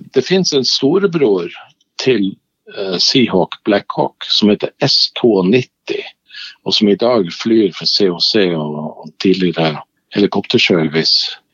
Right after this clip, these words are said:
eh, eh, sivilt, og som, eh, har vært et dugende helikopter i redningstjenesten også. Og da har man hatt en familiehelikopter som har vært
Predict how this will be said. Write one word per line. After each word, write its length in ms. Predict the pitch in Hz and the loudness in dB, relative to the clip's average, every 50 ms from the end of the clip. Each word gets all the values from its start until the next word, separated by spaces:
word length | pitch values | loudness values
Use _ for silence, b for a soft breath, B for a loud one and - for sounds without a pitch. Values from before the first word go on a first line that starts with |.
| _ - | _ -6
eh, 580 | - - 92 87 82 80 80 80 78 82 82 78 76 _ - - - - 151 - _ _ _ _ - 165 139 | -2 0 0 2 2 2 0 0 0 -2 -2 -4 -6 _ -14 -16 -16 -16 -18 -20 _ _ _ _ -4 -4 -2
eh, 360 | - - 202 202 185 - - 92 | -2 0 0 0 -2 -2 -4 -4
sivilt, 800 | - - - 127 143 - 175 - 95 - - - - - - - _ _ _ - | -2 0 0 2 2 2 2 2 0 0 -2 -8 -12 -14 -14 -14 _ _ _ -10
og 160 | - - 104 - | -4 -2 0 0
som, 340 | - 123 113 107 101 101 101 | 2 2 2 4 4 2 2
eh, 140 | 101 101 95 | 2 0 0
har 160 | 98 104 107 | 0 -2 0
vært 320 | 113 110 - _ - 95 | -2 -2 -4 _ 0 0
et 80 | 87 - _ _ - | 0 -2 _ _ -2
dugende 400 | 127 143 156 143 123 101 92 82 | 0 2 2 2 0 0 0 0
helikopter 720 | - 95 85 80 80 - - - - _ - - 76 76 73 - - _ _ _ - | 0 -2 -2 -6 -6 -4 -4 -4 -4 _ -6 -6 -6 -6 -6 -10 -18 _ _ _ -4
i 120 | - 95 85 | 0 0 2
redningstjenesten 800 | 92 95 90 - 101 - - - - 78 69 - - - - - | 2 2 2 2 0 0 0 -2 -2 -4 -2 -2 -2 -2 -2 -6
også. 400 | - - - - - - - - - - _ _ _ _ B B B B B B 113 | -4 -4 -2 0 0 0 -2 -2 -6 -12 _ _ _ _ B B B B B B -2
Og 40 | |
da 60 | 110 135 | -2 0
har 80 | 151 | 0
man 160 | - 170 151 | 2 2 2
hatt 220 | 127 147 170 - 135 | 2 0 0 0 0
en 100 | 107 95 | 0 0
familiehelikopter 1120 | - 117 117 120 135 160 170 160 120 98 85 82 80 80 - - 151 147 _ - 85 78 73 | 2 4 4 4 4 4 4 2 2 2 2 2 0 -2 -2 -2 -2 -2 _ -2 -2 0 0
som 140 | - 87 | -2 -2
har 220 | 85 87 85 92 - | -4 -4 -4 -4 -4
vært 180 | - _ - | -6 _ -16